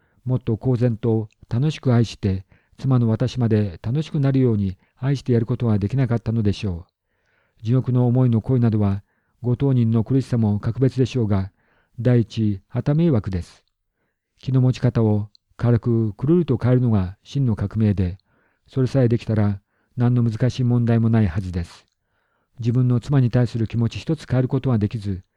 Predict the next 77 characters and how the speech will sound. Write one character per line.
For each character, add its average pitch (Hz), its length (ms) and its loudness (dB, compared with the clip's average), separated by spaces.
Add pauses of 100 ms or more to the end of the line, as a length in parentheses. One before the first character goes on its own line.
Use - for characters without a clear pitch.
(380)
革 123 220 -4
命 135 120 4
の 127 140 2
十 120 140 0
字 113 100 -6
架 127 100 0
も 113 240 2
凄 131 200 -2
ま 127 120 2
じ 120 120 -2
い 110 40 -2
と、 98 260 -4 (320)
三 135 220 -2
人 139 140 2
の 123 140 0
子 120 100 -4
供 113 220 2
を 110 80 2
連 - 100 -8
れ 113 100 0
て、 104 320 0 (380)
夫 123 300 -2
の 120 120 4
死 120 160 -2
骸 120 160 4
を 113 100 4
引 - 20 2
き - 120 -12
取 165 180 0
り 139 60 2
に、 101 240 0 (340)
諏 - 160 -8
訪 120 100 4
へ 120 100 6
行 113 120 2
く 113 220 0
汽 - 80 -10
車 123 140 0
の 117 60 0
中 110 220 0
で、 95 220 -2 (420)
悲 127 160 2
し 131 120 -4
み 123 80 -2
と 120 100 0
か 104 280 0 (220)
怒 139 200 -2
り 165 80 2
と 165 100 -6
か 113 140 0
い 110 140 2
う 113 100 2
思 107 200 0
い 117 60 2
よ 107 80 2
り 98 60 0
も、 92 220 -4 (340)
呆 120 180 -2
れ 147 100 2
返 160 200 2
っ 135 40 -2
た 101 340 -4 (240)
バ 117 120 -2
カ - 80 -2
バ 160 120 2
カ 170 120 2
し - 40 -14
さ 151 160 0
に 101 260 2 (120)
身 110 100 0
も 117 120 2
だ 110 120 4
え 107 100 2
し - 120 -8
ま 92 100 -2
し - 120 -12
た。 - 220 -14